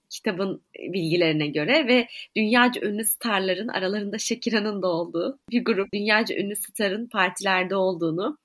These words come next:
daha sonra zaten Maldivleri çok güvenli bulmadığı için, işte bir takım görüntüler basına sızar diye vesaire endişe ettiği için tekrar gitmediğini ama bayağı Yemen'de aslında bu savaşla ilgili ilk,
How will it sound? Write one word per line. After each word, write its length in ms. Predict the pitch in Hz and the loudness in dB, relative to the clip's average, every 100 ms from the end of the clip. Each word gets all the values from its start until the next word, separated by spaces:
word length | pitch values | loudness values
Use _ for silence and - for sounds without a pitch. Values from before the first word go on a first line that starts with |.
| - | -6
daha 160 | 214 226 | -2 -2
sonra 240 | 247 226 | 0 0
zaten 400 | 226 226 240 220 | 0 0 0 -2
Maldivleri 520 | 208 208 202 208 202 | -2 -2 -4 -6 -6
çok 220 | - 208 | -6 -10
güvenli 380 | - 214 208 202 | -2 0 0 -2
bulmadığı 340 | 202 208 208 190 | -4 -4 -2 -2
için, 300 | - - 165 | -2 -4 -6
işte 260 | - 175 | -4 -6
bir 80 | 180 | -6
takım 320 | 196 190 190 - - - | -8 -6 -8 -10 -14 -12
görüntüler 640 | 170 190 185 196 196 185 185 | -2 -2 0 -2 0 0 0
basına 280 | 185 190 | -4 -4
sızar 440 | 190 185 185 180 165 | -4 -4 -2 -2 -2
diye 140 | 180 | -2
vesaire 420 | 180 180 190 180 | -2 -4 -4 -4
endişe 420 | - 190 185 - 202 | -4 -4 -6 -4 -4
ettiği 440 | 190 - 202 165 | -4 -6 -4 -4
için 320 | - 185 262 - - - _ _ - - | -4 -2 -2 -4 -16 -16 _ _ -14 -8
tekrar 320 | 202 196 196 | -4 0 0
gitmediğini 720 | 190 196 214 185 160 160 220 | 0 -4 -6 -4 -2 -2 0
ama 200 | 247 233 | 0 0
bayağı 300 | 226 208 208 | 0 2 2
Yemen'de 500 | 214 214 208 185 175 | 2 0 0 0 0
aslında 460 | - 202 - 208 190 | -2 -2 -4 -6 -6
bu 60 | |
savaşla 840 | 202 - 208 214 - _ _ - 196 | -6 -4 -4 -4 -10 _ _ -6 -4
ilgili 420 | 196 185 185 190 - | -2 -4 -4 -6 -4
ilk, 240 | 220 - | -6 -4